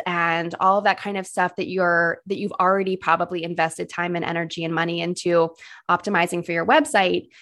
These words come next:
You can just go replicate it all on Pinterest and use all your keywords and, and get that traffic. You know, Ins-, Instagram and Facebook can be really great for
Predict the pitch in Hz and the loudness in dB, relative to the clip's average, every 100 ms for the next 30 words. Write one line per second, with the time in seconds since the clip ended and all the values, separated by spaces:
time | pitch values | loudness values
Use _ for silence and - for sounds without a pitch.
0 | _ 214 220 233 208 - 190 190 196 208 | _ -6 -2 0 0 2 2 2 -4 -6
1 | 175 170 165 160 156 156 208 214 175 147 | -6 -2 2 2 0 -2 -4 -2 0 0
2 | 160 - 180 180 185 180 170 165 170 180 | -2 -4 -2 2 2 2 2 0 -4 -4
3 | 165 160 160 160 160 156 - 170 170 165 | 0 0 0 -2 -4 -6 -6 -6 -4 -4
4 | 160 151 - 165 170 160 151 - - - | -2 -4 0 0 0 -2 -4 -10 -20 -8
5 | - 311 277 - 302 285 - 294 302 294 | 2 4 4 4 2 2 0 2 2 2
6 | 277 262 254 247 240 247 202 202 208 220 | 0 0 -4 -4 -4 -4 -4 0 4 4
7 | 220 202 196 185 160 - 185 170 170 165 | 4 2 2 0 -2 -6 0 4 4 2
8 | 165 | 0